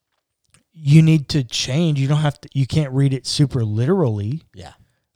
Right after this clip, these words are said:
Speaker 1: Uh, but the foundational elements of the literary device of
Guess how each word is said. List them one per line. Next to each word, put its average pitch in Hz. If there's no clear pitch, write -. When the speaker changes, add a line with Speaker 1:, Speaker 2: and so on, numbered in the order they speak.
Speaker 1:
Uh, 127
but 131
the 135
foundational 147
elements 139
of 123
the 127
literary 135
device 123
of 117